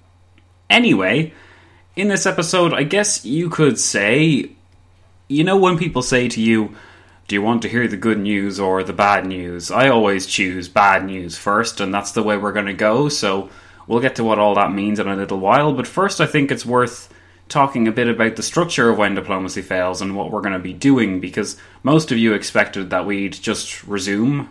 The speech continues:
Britain Goes to War, like, straight away, because that would make sense, since nineteen sixteen was only meant to be, like, a, an interim thing to capitalize on the centenary, the real centenary and then we get back to our usual format.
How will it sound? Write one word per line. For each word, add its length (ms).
Britain 380
Goes 320
to 100
War, 380
like, 340
straight 300
away, 320
because 280
that 100
would 120
make 200
sense, 320
since 680
nineteen 360
sixteen 400
was 160
only 240
meant 260
to 80
be, 200
like, 260
a, 180
an 80
interim 560
thing 300
to 80
capitalize 720
on 160
the 260
centenary, 840
the 320
real 320
centenary 640
and 140
then 140
we 100
get 200
back 260
to 180
our 120
usual 400
format. 640